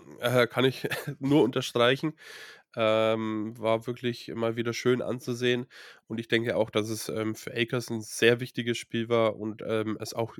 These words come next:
den Rams gezeigt hat, die ja, ähm, durchaus an Trade-Angeboten gefeilscht haben, dass er, ähm, sich noch f-, für das Team einsetzt und auch für das Team spielt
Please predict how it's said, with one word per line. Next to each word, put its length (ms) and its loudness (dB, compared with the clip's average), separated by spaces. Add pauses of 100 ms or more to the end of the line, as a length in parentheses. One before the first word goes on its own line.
(360)
den 240 -6
Rams 420 6
gezeigt 400 -2
hat, 220 0
die 100 -6
ja, 480 0
ähm, 280 -8
durchaus 440 -8
an 280 -8 (520)
Trade-Angeboten 1040 -2
gefeilscht 500 -2
haben, 300 0 (580)
dass 240 2
er, 380 4
ähm, 300 -2
sich 240 -10
noch 120 0
f-, 220 -18
für 140 -6
das 120 0
Team 200 0
einsetzt 420 2
und 80 0
auch 100 2
für 140 -4
das 160 0
Team 220 0
spielt 440 -2